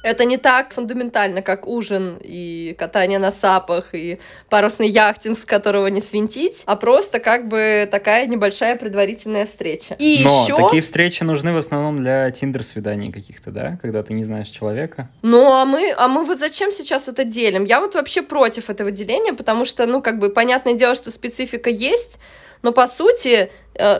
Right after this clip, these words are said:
Speaker 1: ну, как бы, что, ты можешь, э, э, в Тиндере познакомиться точно так же, как в метро или на работе.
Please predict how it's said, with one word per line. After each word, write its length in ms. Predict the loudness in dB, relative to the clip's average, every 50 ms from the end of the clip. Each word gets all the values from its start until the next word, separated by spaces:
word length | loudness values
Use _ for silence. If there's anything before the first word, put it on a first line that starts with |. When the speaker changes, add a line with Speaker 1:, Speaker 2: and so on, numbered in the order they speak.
| 0 0
Speaker 1:
ну, 160 | 0 2 4
как 160 | 4 2 2
бы, 80 | 0 -4
что, 200 | 2 2 2 2
ты 120 | 2 -2
можешь, 520 | 0 2 2 2 2 0 -2 -2 -4 -2
э, 500 | 0 0 2 2 2 4 4 4 4 2 0 -6 -16 _ _ _ _ _ _ -10 -4
э, 280 | 0 2 2 2 2
в 80 | 0 -4
Тиндере 420 | -8 0 2 2 2 2 2 0 -2
познакомиться 560 | -2 -4 -2 -2 0 2 2 0 0 -2 -6
точно 240 | -6 -6 -6 -2 0
так 140 | 0 0 0
же, 80 | -2 -6
как 200 | -8 -8 -8 -4
в 40 | -2
метро 360 | -2 -2 -2 -2 -2 0 0
или 80 | 0 0
на 160 | 0 0 0
работе. 520 | 0 -2 -2 -2 -6 -6 -8 -8 -12 -16